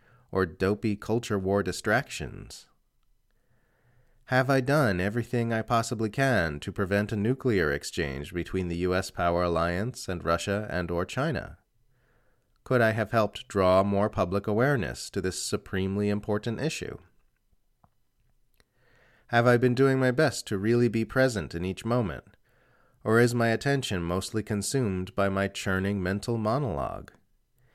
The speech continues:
Is there anything I can do to spend more time in the present instead of in my head? Am I really relishing my time here on this earth, appreciating the thunderous beauty which surrounds me,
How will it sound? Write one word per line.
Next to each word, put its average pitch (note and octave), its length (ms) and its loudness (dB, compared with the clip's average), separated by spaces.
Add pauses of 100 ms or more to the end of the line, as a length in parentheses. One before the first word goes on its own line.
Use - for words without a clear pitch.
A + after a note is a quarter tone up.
(360)
Is B2 180 2
there B2 180 6
anything B2 360 2
I G#2+ 80 0
can A2 180 -4
do G#2 320 2
to G2+ 140 -8
spend A2 420 0
more G#2+ 300 0
time A2+ 340 0
in F#2+ 80 0
the F#2 80 -4
present F2 640 -4 (240)
instead G#2 340 -2
of G2 140 2
in F#2 100 0
my E2 140 -2
head? F2+ 400 -4 (2000)
Am A#2+ 140 4
I A#2+ 80 6
really B2+ 360 4
relishing A#2 600 2
my G2+ 100 -2
time F#2+ 360 -2
here G#2 240 -2
on G2 140 -2
this F2+ 200 -6
earth, F#2+ 400 -2 (720)
appreciating G#2+ 1000 0
the F#2+ 120 -2
thunderous G2 580 -2
beauty F#2 340 0
which F#2+ 240 -6
surrounds F2 440 -2
me, G#2+ 280 -6